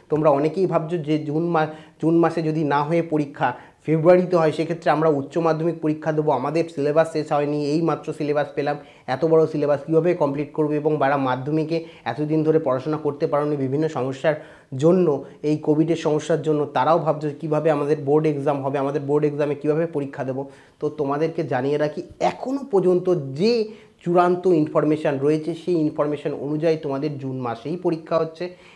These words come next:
এটা মাথায় রেখে দাও, অযথা ঘাবড়ে এ প-, যাওয়ার কোনো, ও, ব্যাপার নেই। এর পরবর্তী যে বিষয়টা, যে অনলাইনে হবে না অফলাইনে হবে, সর্বভারতীয় বোর্ড বলছে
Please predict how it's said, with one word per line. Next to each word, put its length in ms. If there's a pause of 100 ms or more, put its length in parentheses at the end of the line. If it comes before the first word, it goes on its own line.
(120)
এটা 400 (200)
মাথায় 400
রেখে 320
দাও, 380 (440)
অযথা 720
ঘাবড়ে 540 (260)
এ 200
প-, 560
যাওয়ার 300
কোনো, 420 (280)
ও, 240
ব্যাপার 520
নেই। 300 (300)
এর 200
পরবর্তী 560
যে 120
বিষয়টা, 460
যে 220
অনলাইনে 540
হবে 240
না 100
অফলাইনে 560
হবে, 240 (280)
সর্বভারতীয় 680
বোর্ড 220
বলছে 400